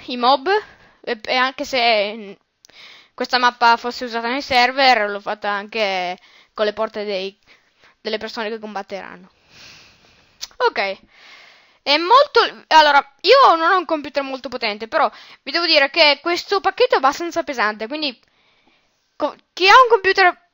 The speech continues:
Eh, pre-, un computer deve essere abbastanza potente per tenere questo pacchetto. Il mio infatti è un po' potente, lo è, però s-, fa sem-, si fa sempre fatica a reggere questo tipo di,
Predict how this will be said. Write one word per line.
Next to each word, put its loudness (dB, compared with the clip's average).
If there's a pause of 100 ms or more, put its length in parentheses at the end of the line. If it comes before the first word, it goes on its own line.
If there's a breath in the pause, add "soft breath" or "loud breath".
(120)
Eh, 2
pre-, 0
un -10
computer 2
deve 0
essere -4
abbastanza -6
potente -4
per -10
tenere -6
questo -12
pacchetto. -12
Il -8
mio -2
infatti -4
è -6
un -12
po' -4
potente, -6
lo -4
è, -4
però -8 (680 soft breath)
s-, -16
fa -2
sem-, -6
si -10
fa -8
sempre -6
fatica -6 (340 loud breath)
a -2
reggere -6 (1500 soft breath)
questo -10
tipo -16
di, -18